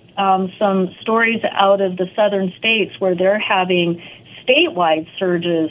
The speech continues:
of covid, not just local like we are in Washington State, but statewide, and hearing from the pediatric intensive care units that, unfortunately, they do have kids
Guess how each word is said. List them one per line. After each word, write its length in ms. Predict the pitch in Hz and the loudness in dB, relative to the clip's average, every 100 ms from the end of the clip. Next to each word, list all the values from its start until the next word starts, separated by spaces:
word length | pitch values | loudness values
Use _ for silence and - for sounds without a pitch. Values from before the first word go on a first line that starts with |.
| - | -4
of 180 | 185 175 | -6 -4
covid, 480 | - 180 165 160 180 | 0 0 0 -2 0
not 240 | 202 196 | 0 0
just 200 | 196 190 | -4 -2
local 460 | 190 226 240 190 165 | 0 0 2 0 2
like 240 | 160 156 | 2 0
we 240 | 202 247 | -2 0
are 200 | 185 151 | 0 0
in 100 | 160 | 0
Washington 600 | 156 151 151 160 160 160 - | 0 -2 -2 -8 -8 -10 -6
State, 280 | 170 160 - | -4 -4 -2
but 160 | 156 - - | -6 -6 -2
statewide, 720 | 208 254 - 156 143 147 - - - - - - | 0 0 0 0 0 -2 -6 -14 -18 -16 -10 0
and 220 | 214 214 | 2 2
hearing 420 | 240 254 277 247 - | 0 0 0 0 0
from 200 | 202 185 | 0 0
the 80 | 175 | -2
pediatric 840 | 170 202 185 185 170 170 180 170 | -2 -4 0 2 2 0 -4 -4
intensive 640 | 175 170 185 175 170 165 | -2 -2 0 -2 -2 -4
care 300 | - 220 254 | -4 0 0
units 440 | 294 185 165 160 - - | 2 2 2 0 -2 0
that, 280 | 180 175 - - - - - - | 2 2 0 -12 -20 -20 -8 -2
unfortunately, 1000 | 214 - 220 214 233 233 220 202 208 202 | 0 2 0 0 0 0 0 0 0 2
they 220 | 208 208 190 175 - | 2 2 0 -6 -2
do 240 | 220 415 | 0 2
have 180 | 262 165 - | 2 0 -2
kids 440 | 190 160 151 | 0 0 0